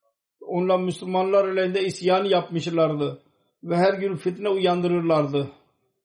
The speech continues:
Mekke'nin Kureyşlilerine mi on-, onu sun-, sunulacaktı?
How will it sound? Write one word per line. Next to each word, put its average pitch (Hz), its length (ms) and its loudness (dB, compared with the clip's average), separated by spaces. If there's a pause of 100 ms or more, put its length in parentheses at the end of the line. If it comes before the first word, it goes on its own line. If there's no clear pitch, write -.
(560)
Mekke'nin 180 540 -2
Kureyşlilerine 190 840 0
mi 226 160 -2
on-, 190 300 -4
onu 180 300 -4
sun-, 170 300 -4
sunulacaktı? 165 880 -2